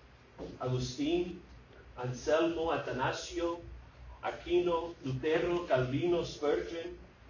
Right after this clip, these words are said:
¿Cuáles son los héroes políticos y militares más destacados? Alejandro el Grande, Constantino, Napoleón, Simón Bolívar, para nombrar solo algunos.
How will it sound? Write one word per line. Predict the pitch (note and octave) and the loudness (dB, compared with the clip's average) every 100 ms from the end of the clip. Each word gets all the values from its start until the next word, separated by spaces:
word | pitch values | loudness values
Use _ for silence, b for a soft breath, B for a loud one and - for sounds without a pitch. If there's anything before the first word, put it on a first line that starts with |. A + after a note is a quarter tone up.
| - - - - - - - - | -20 -20 -20 -20 -20 -20 -8 4
¿Cuáles | F#3 G3+ | 6 6
son | - F#3+ F#3 E3+ | 4 4 4 4
los | D#3 D3+ D#3+ | 4 4 6
héroes | F3+ F3+ E3+ D#3 | 8 8 4 2
políticos | - D#3 F3+ F#3 D#3+ - C#3 A#2+ - | 0 2 2 2 -4 -2 0 0 0
y | C#3 | 0
militares | C#3+ C#3 C3 D#3 E3 C#3 | 2 0 2 2 2 0
más | C#3 D#3+ - | 0 0 0
destacados? | D#3+ C#3 - - - D3 B2 - - - - - - - - - - - - - - | -4 -2 -2 0 0 0 -2 -10 -14 -16 -18 -20 -20 -20 -20 -20 -20 -20 -20 -18 -4
Alejandro | B2+ C3 D3 D3 C#3+ | 0 4 4 4 2
el | A#2+ | 2
Grande, | A#2 C#3+ E3 D3 D3+ D#3+ - - - - - - | 4 4 4 0 -2 -4 -12 -14 -20 -20 -16 -8
Constantino, | B2+ B2+ C3 B2+ E3+ E3+ D#3+ D#3 D3+ - - - - - | -6 -2 -2 -2 -2 -2 0 0 0 -4 -14 -18 -20 -8
Napoleón, | B2 A#2 B2 A#2 C3+ D#3 D#3+ D#3+ - - - - - | -6 -2 -2 0 4 6 6 2 -6 -12 -18 -20 -12
Simón | - C3 C#3 C3+ | -2 2 4 4
Bolívar, | B2+ C3 F3 F3 D#3+ | 4 2 2 2 2
para | - C3 | 2 2
nombrar | B2+ B2 B2+ C3+ D3 - | 2 2 2 2 2 0
solo | D3+ C#3 | 0 2
algunos. | B2 C3+ F3 E3 - G#3+ - | 2 4 2 2 -4 -6 -12